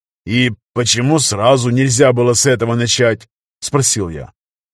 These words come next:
Но он уже не ответил. Он вообще перестал реагировать на происходящее, превратившись в статую. Очевидно, в таком состоянии он и пробудет, пока в зал не войдёт кто-нибудь ещё, например, эльфы.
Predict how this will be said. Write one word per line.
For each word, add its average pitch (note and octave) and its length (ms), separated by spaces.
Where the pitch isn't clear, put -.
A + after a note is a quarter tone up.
Но D3 160
он E3 140
уже C#3+ 240
не C#3 80
ответил. F#2 640
Он D#3 160
вообще D3 400
перестал A2 420
реагировать A#2+ 560
на A#2 80
происходящее, A2 920
превратившись B2+ 680
в - 80
статую. G2 560
Очевидно, A#2 640
в - 60
таком B2+ 320
состоянии B2 600
он C3 200
и C#3 60
пробудет, G#2 540
пока G#2 240
в A2 60
зал A2+ 220
не A#2+ 120
войдёт A#2+ 360
кто-нибудь A#2+ 460
ещё, G#2+ 440
например, A#2+ 540
эльфы. F2+ 480